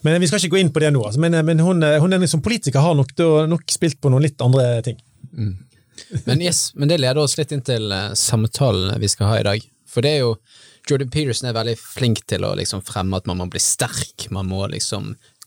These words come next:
Speaker 2: komme seg på toppen av hierarkiet og bli liksom dyktig.
Speaker 1: Stand up straight.
Speaker 2: Ja, stand up straight blant annet. Men hva,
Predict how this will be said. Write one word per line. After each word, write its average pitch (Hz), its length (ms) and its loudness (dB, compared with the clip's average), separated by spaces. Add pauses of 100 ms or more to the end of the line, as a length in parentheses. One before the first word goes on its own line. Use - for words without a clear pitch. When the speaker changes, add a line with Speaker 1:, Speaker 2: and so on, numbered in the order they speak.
Speaker 2:
komme 110 180 0
seg - 140 -4
på - 80 -4
toppen 107 300 -2
av 98 40 -2
hierarkiet 101 540 -2
og 98 100 -6
bli - 140 -4
liksom 95 240 -4
dyktig. - 400 -6 (480)
Speaker 1:
Stand 131 320 0
up - 80 -6
straight. 95 320 -2 (240)
Speaker 2:
Ja, 135 160 -2
stand 123 240 -2
up 110 40 -6
straight - 280 -6
blant 104 160 -4
annet. - 320 -6 (340)
Men 160 160 -2 (280)
hva, 147 340 0